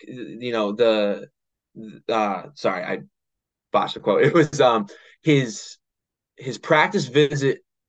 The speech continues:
when he went on Sunday to the Jets practice facility. The quote was, "That was not a publicity stunt. The Jets actually did have quite intense interest to, in fact,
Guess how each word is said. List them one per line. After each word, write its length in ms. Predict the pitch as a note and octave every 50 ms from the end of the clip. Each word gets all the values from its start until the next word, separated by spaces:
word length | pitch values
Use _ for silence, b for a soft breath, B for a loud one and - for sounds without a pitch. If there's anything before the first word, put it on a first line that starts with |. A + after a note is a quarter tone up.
| _ _ _ _ _ _ -
when 140 | B2 B2+
he 220 | B2 C3 B2 A#2+ A2+
went 340 | G#2+ B2 A#2+ B2 B2 A#2 - -
on 260 | A#2 A#2 A2 G#2+ A2+
Sunday 520 | G#2+ - - C#3+ C3+ C#3 A#2+ A#2 G#2+ G#2
to 180 | G2+ - - B2
the 60 | A2+ A2
Jets 220 | G#2 A#2 G#2+ G2+
practice 340 | - - A2+ A#2+ A#2+ A#2 G#2
facility. 480 | G#2+ G2 - - G#2+ G#2 G2 G2+ G2+ G2 B B B B -
The 80 | B2
quote 180 | - D#3 D3 C#3+
was, 200 | C3+ B2 A2 G#2
"That 180 | A#2 B2+ C3
was 140 | B2 C3 A#2+
not 180 | B2 B2+ C3 C3
a 60 | -
publicity 520 | - B2 G2+ A2 B2 B2 - A#2 G#2+ G#2
stunt. 320 | G#2 - - G#2+ G#2+ G2+ G2+
The 60 | A2
Jets 460 | G2+ G2+ A#2 A#2+ A#2+ A2 - - - - -
actually 320 | A#2+ A2+ A2 - A#2+ A2+
did 180 | G#2 A#2 A#2 A2+
have 240 | A2+ A2 G#2 G2+ G2 - _ _ _ _ _ _
quite 480 | - - - B2+ B2+ C3 B2+ C3+ C3+ -
intense 500 | A#2+ A#2 G#2 G2+ - C3 A#2+ A2+ A2 -
interest 520 | - A#2+ B2 A2+ - - A2+ G#2+ - - -
to, 160 | - B2 A#2+
in 100 | A#2 A2
fact, 320 | - A2+ A2 G2+ G2+ -